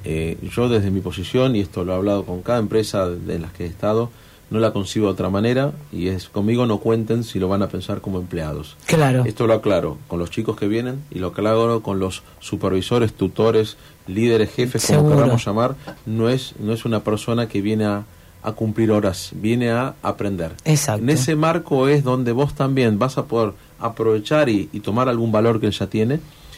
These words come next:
Speaker 1: pero sobre todo formándolo, formándolo y viéndolo como un futuro, eh, compañero, empleado, líder, lo que sea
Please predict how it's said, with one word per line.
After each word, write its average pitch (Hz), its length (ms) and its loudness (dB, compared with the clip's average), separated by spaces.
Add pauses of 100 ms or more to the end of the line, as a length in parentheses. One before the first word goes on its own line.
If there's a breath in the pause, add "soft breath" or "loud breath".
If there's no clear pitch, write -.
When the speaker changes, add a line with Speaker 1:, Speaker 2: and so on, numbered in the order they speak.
(140)
Speaker 1:
pero 110 140 4
sobre 110 260 0
todo 139 240 2
formándolo, 123 920 -2
formándolo 135 760 2
y 113 140 -2
viéndolo 147 460 2
como 131 200 -2
un 131 60 2
futuro, 147 640 0 (640 loud breath)
eh, 98 260 0 (300)
compañero, 139 720 4
empleado, 131 840 2
líder, 160 460 2
lo 120 180 2
que 107 100 -4
sea 135 400 -2